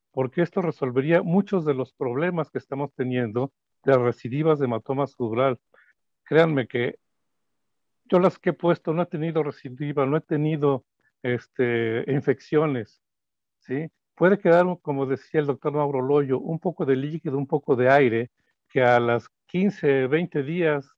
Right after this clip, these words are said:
después del, del procedimiento, en la tomografía de control ya no está. Entonces, y acorta mucho, eh, el costo, ¿sí? El costo aquí en México de un drenaje de estos a nivel de la fábrica sale en mil setecientos y tantos pesos.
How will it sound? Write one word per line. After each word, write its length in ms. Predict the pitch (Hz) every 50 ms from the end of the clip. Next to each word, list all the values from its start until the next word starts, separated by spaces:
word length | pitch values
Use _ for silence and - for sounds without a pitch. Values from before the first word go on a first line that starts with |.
| _
después 360 | - 117 - _ - 147 143
del, 320 | 147 143 120 117 110 104 101
del 300 | 104 113 110 107 101 - _
procedimiento, 840 | _ 127 113 - 131 117 123 123 131 151 156 - - 202 202 196 - _ _ _ _ _ - -
en 80 | - 131
la 120 | 131 131
tomografía 520 | 127 - 131 127 127 135 135 127 - 175 160
de 80 | 170
control 380 | 160 - 135 123 143 151 165 160
ya 100 | 160 156
no 80 | 160 160
está. 280 | - _ 185 196 196 - _ _ _ _ _ _ _ _ _ _ _ _ _ _ _ _ _ _ - - - - _ _ - - _ _
Entonces, 520 | 135 123 - - 160 165 - - 170 143 -
y 80 | 131
acorta 380 | 139 135 - 180 180 - - 170
mucho, 600 | 156 165 196 214 - - 202 175 175 190 240 - _ -
eh, 480 | 147 139 131 127 127 123 123 120 117 127 - -
el 180 | 135 131 123 -
costo, 560 | _ - 190 185 - _ _ - 110 98 - _ _ _ _ _ _ _ _ _ _
¿sí? 280 | _ _ 120 120 131 147 - _ _ _ _ _ _ _ _ _ _ _ _ _ _ _ _ _ _ _ _
El 140 | - 143 -
costo 520 | - - 233 220 - - 226 185 180 160
aquí 240 | 147 131 - - 202
en 120 | 190 185
México 420 | 190 208 185 - 196 156 - 160 143
de 80 | 160
un 120 | 175 175 170
drenaje 520 | 165 147 143 143 147 151 170 160 - 160
de 100 | 151 170
estos 280 | 170 - - 147 - -
a 60 | 131
nivel 300 | 127 127 123 135 151 156
de 100 | 147 143
la 140 | 139 143 143
fábrica 420 | - 170 160 151 151 - - 151
sale 240 | - - 156 131 127
en 100 | 120 127
mil 140 | 139 147 131
setecientos 720 | - 127 - - 117 - _ - 131 127 - 135 - -
y 60 | _
tantos 320 | _ - 123 117 - - _ _
pesos. 340 | - 139 - - 110 -